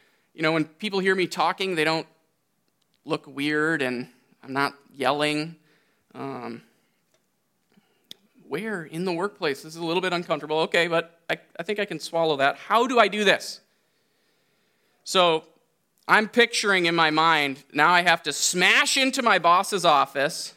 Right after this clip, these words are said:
I'm dressed in camel hair, and I have a mouthful of wild locusts, and I'm yelling, "Repent or die, wicked sinner."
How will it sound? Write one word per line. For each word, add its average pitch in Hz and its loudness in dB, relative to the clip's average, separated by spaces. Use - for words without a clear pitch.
I'm 156 2
dressed 208 2
in 233 2
camel 220 2
hair, 170 2
and 165 2
I 156 4
have 151 0
a 151 2
mouthful 160 2
of 147 -2
wild 151 2
locusts, 147 -2
and 139 2
I'm 147 2
yelling, 160 2
"Repent 339 8
or 370 6
die, 294 8
wicked 226 2
sinner." 165 2